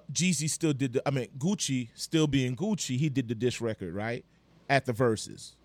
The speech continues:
which I guess there was a clause where he wasn't supposed to.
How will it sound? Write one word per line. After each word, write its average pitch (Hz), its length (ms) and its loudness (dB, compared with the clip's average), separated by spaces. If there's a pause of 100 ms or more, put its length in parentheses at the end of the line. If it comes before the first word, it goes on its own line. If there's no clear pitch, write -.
(120)
which 127 240 -2
I 113 100 -2
guess 120 240 -4
there 127 120 -2
was 113 120 -4
a 110 60 -8
clause 117 400 -4
where 107 120 -6
he 113 100 -4
wasn't 107 280 -4
supposed 117 440 -4
to. 92 180 -8